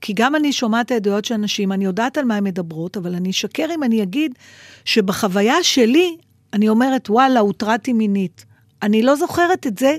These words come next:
כהטרדה מינית, למרות שהיום כשאני חושבת על זה, אני אומרת, "נכון, זאת הייתה הטרדה מינית." בסדר? זאת אומרת, הקו שלנו היה הרבה יותר רחוק. בשביל להרגיש מוטרדת מינית, גבר היה צריך ממש לנסות לאנוס אותך.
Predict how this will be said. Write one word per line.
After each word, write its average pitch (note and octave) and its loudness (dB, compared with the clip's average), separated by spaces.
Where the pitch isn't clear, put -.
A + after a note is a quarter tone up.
כהטרדה A#3 -2
מינית, C4 0
למרות A3 0
שהיום C4 0
כשאני A3+ 0
חושבת A3 -2
על G#3 0
זה, G3+ -4
אני G#3+ -4
אומרת, A3+ -4
"נכון, E4 0
זאת E4 -4
הייתה A3+ -4
הטרדה B3 -6
מינית." B3+ -4
בסדר? A#3 -2
זאת - -16
אומרת, A3 0
הקו A3+ 0
שלנו D4+ 2
היה C4+ 4
הרבה A#3 0
יותר D4 0
רחוק. E3+ -10
בשביל C4+ -2
להרגיש A3 -2
מוטרדת B3 -2
מינית, A3+ 0
גבר A#3+ 0
היה A#3 -2
צריך - -6
ממש A3 0
לנסות G3+ -4
לאנוס A3+ -2
אותך. - -16